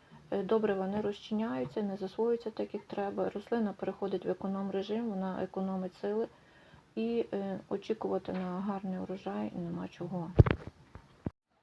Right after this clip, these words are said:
Далі, в період спеки не забуваємо притіняти мої рослини, так як я, е, одного разу це не зробила.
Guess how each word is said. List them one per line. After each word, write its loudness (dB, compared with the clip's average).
Далі, 10
в 0
період 6
спеки 4
не 12
забуваємо 10
притіняти 6
мої 6
рослини, 6
так -2
як 0
я, 6
е, 2
одного 6
разу 4
це -2
не 2
зробила. 4